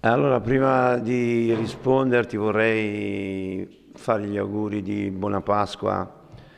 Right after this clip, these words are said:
ai nostri tifosi, ai, ai,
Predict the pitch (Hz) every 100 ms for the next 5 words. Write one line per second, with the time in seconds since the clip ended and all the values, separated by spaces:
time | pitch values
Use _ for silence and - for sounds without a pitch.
0 | - - - 107 107 110 113 101 104 117
1 | 165 151 101 98 92 95 98 - - -
2 | - _ 92 95 95 90 85